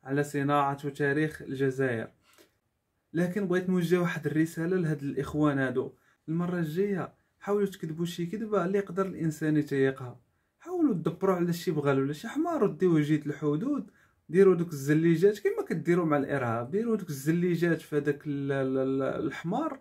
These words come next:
وخليوه زعما يتم غادي، وجيبوا النهار وديروا الفيلم ديالكم تما، كتبوا شي سيناريو يكون معقول شويه، شي سيناريو اللي يقدر الانسان يتيقو. اما هاد السيناريو هذا اللي درتو دابا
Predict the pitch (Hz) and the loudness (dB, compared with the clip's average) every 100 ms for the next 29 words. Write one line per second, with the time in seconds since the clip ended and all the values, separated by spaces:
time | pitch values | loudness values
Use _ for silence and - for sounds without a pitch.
0 | _ _ _ _ _ _ - 170 175 160 | _ _ _ _ _ _ -2 4 6 4
1 | 151 208 240 233 170 170 180 180 165 156 | 2 -4 -4 -2 -2 -2 -2 -2 0 0
2 | 175 214 277 165 160 151 156 160 156 214 | 0 -2 0 4 4 4 2 2 0 0
3 | 269 220 180 160 156 147 143 170 160 151 | 0 2 4 4 4 2 4 4 4 2
4 | 156 147 147 143 147 143 151 143 139 180 | 0 2 2 4 2 2 0 -6 -4 -2
5 | 233 311 - _ _ _ - 320 - 269 | 0 -2 -4 _ _ _ -8 -6 -2 0
6 | 240 220 220 220 247 302 339 269 - 220 | 0 -2 2 2 2 0 2 0 0 0
7 | 202 143 143 320 262 - 139 127 120 - | 2 2 2 0 -2 0 2 2 0 -8
8 | _ _ - 160 156 165 175 185 214 240 | _ _ -8 -6 -2 0 2 2 2 2
9 | 214 - - 170 170 165 185 165 160 147 | -2 -2 -4 -2 0 2 0 2 0 2
10 | 147 139 131 131 131 131 - 170 185 180 | 2 2 2 4 2 2 0 2 2 0
11 | 180 - 175 185 180 175 170 170 170 165 | -4 -6 -4 -2 -2 -2 0 0 -2 0
12 | 160 160 156 143 151 147 156 156 208 196 | 2 2 2 2 2 2 0 0 2 2
13 | 151 | 0